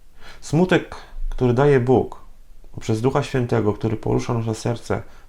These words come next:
prowadzi do zbawienia, prowadzi do opamiętania i nie żałujemy takiego smutku. Ale smutek,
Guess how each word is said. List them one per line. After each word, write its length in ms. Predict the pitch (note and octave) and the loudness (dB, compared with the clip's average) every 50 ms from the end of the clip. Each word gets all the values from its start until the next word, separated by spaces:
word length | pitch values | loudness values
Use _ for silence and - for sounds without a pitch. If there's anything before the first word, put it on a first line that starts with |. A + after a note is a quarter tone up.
| - - | -6 0
prowadzi 420 | - B2 A#2 A#2+ B2 B2 A#2 A2 | 2 2 4 4 4 4 2 2
do 120 | A2 A2 | 0 0
zbawienia, 480 | G#2+ A2 A2 G#2+ G#2 A2 G#2+ G#2+ G2 F#2+ | 0 0 -2 -2 0 0 0 0 0 -2
prowadzi 460 | - - A2 A2 G#2+ A2+ A2 G#2+ G#2 | -2 0 0 0 2 2 0 0 0
do 120 | - - - | 0 -2 -2
opamiętania 720 | - - A2 G#2 G#2 G#2 G#2 - A#2 A#2 A2 G2+ G#2 G#2+ - - - - - - - - - | -2 -2 -2 -2 -2 -2 -2 -2 -2 -2 -2 -2 -4 -4 -8 -12 -16 -18 -18 -16 -10 -2 2
i 60 | B2+ | 6
nie 220 | B2+ C3 C3 B2+ A#2+ | 6 8 8 6 6
żałujemy 460 | A2 B2+ B2 B2 B2 B2 A#2+ A2+ A2 | 6 6 6 6 6 4 2 2 0
takiego 320 | A2 G#2+ - G#2+ A2+ - | -2 -4 -4 -4 -4 -4
smutku. 440 | G#2+ - - G2+ G2 - - - A#2 - - - - - - - - - - - - - - - | -4 -6 -4 -6 -6 -6 -8 -12 -12 -14 -16 -18 -20 -20 -20 -20 -20 -20 -20 -20 -20 -10 -4 -2
Ale 120 | G#2+ G#2 | -2 -2
smutek, 460 | - - C3+ C#3+ C#3+ C3 B2 - - | 0 0 0 0 2 0 -2 -2 -4